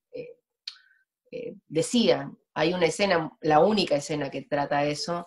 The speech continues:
de la película, donde una señora viene con su nieta y le dice que, que la nieta está llorando porque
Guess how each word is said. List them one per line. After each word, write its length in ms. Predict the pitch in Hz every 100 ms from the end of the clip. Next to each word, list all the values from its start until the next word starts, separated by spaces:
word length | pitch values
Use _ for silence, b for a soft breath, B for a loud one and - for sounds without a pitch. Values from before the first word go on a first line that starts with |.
| B B
de 100 | -
la 120 | 156 151
película, 420 | 156 156 185 165
donde 140 | 156
una 160 | 151 151
señora 340 | 160 156 156
viene 300 | 151 156 156
con 400 | 147 143 139 135
su 200 | 139 156
nieta 520 | 165 170 165 175 180 165
y 400 | 151 143 135 _ _ _ _ _ -
le 120 | 151
dice 300 | 147 143 151
que, 680 | - 135 135 131 127 - - -
que 100 | 143
la 120 | 131
nieta 280 | 147 156 156
está 140 | -
llorando 500 | 156 185 175 175 180
porque 400 | 170 165 - -